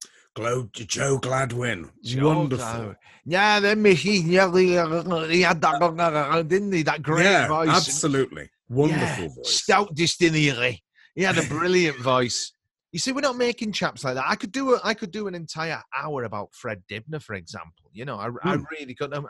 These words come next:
Speaker 2: and maybe we will.
Speaker 1: Yes.
Speaker 2: But nice things of the week, I haven't really got onto yet. So,
Speaker 1: All
Speaker 2: um,
Speaker 1: right.
Speaker 2: so there's been, it's been a big week, actually.
Speaker 1: Yeah.
Speaker 2: These are the things that I'm most looking forward to,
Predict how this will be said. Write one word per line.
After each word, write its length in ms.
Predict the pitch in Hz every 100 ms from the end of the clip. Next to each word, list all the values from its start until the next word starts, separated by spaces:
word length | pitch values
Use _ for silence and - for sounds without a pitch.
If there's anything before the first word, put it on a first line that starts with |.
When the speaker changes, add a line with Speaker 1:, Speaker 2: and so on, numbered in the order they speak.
| 143
Speaker 2:
and 320 | 156 160 156
maybe 300 | 175 185 185
we 200 | 170 170
will. 280 | 156 143 - _ _ _ -
Speaker 1:
Yes. 380 | 233 403 - - _ _ _
Speaker 2:
But 140 | 214
nice 380 | 226 233 254 -
things 340 | 233 220 202
of 120 | 185 165
the 60 |
week, 420 | 180 247 226 - - _ _ _ _ _ _
I 100 | 131
haven't 240 | 143 135 120
really 200 | 135 120
got 180 | 120 101
onto 340 | 151 156 147
yet. 320 | 110 95 82 -
So, 280 | - 156 147
Speaker 1:
All 280 | 120 143 139
Speaker 2:
um, 60 |
Speaker 1:
right. 220 | 110 107 76 _ _ _ _ _
Speaker 2:
so 240 | - 160
there's 180 | 147 143
been, 180 | - 190
it's 140 | 135 -
been 220 | 185 185
a 20 |
big 300 | 117 - 170 123
week, 280 | 117 147 _ _ _
actually. 380 | 95 - - - _
Speaker 1:
Yeah. 180 | - 71 - _ _ _ 104
Speaker 2:
These 460 | 113 214 269 285
are 60 | 233
the 100 | 170
things 500 | - 147 117 104 -
that 120 | 113
I'm 300 | 127 139 131 _ _ _ _
most 560 | - 147 160 190 196 -
looking 240 | 165 -
forward 480 | 131 139 143 147 120
to, 440 | - 127 110 104